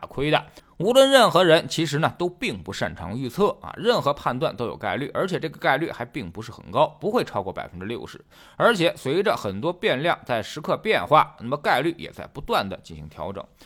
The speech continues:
所以粉丝群里面啊，大家一定要多听策略，而不要太相信判断啊，任何判断其实都没有那么高的胜率。加入知识星球，找老七的读书圈，每天十分钟语音，一年为您带来五十本财经类书籍的精读和精讲。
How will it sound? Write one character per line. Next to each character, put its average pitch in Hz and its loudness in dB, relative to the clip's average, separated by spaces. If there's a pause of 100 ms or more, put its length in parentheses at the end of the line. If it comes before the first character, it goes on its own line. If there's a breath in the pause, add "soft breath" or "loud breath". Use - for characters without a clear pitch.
(160 loud breath)
所 220 -2
以 247 2
粉 120 -4
丝 175 -10
群 143 -10
里 160 -12
面 92 -8
啊， 92 -6 (120)
大 107 -4
家 120 -2
一 110 -10
定 147 -8
要 92 -6
多 151 -8
听 147 -8
策 147 -8
略， 180 -4 (200 soft breath)
而 175 0
不 196 2
要 240 6
太 120 -2
相 139 -6
信 - -12
判 82 -12
断 127 0 (100)
啊， - -18
任 190 -2
何 120 -6
判 113 -6
断 143 -4
其 - -16
实 101 -12
都 107 -10
没 101 -8
有 196 -4
那 87 -10
么 67 -14
高 71 -16
的 - -18
胜 85 -16
率。 151 -8 (320 loud breath)
加 214 4
入 226 6
知 208 2
识 190 0
星 196 -6
球， 170 2
找 139 2
老 98 0
七 113 -10
的 113 -6
读 110 -14
书 123 -10
圈， 143 -2
每 90 -12
天 120 -8
十 120 -12
分 143 -8
钟 156 -8
语 104 -8
音， 131 -6
一 117 -12
年 98 -10
为 101 -10
您 92 -12
带 110 -6
来 107 -4
五 113 -12
十 - -14
本 131 -6
财 82 -14
经 95 -16
类 82 -14
书 - -18
籍 87 -18
的 82 -12
精 131 -14
读 113 -14
和 110 -12
精 135 -12
讲。 - -8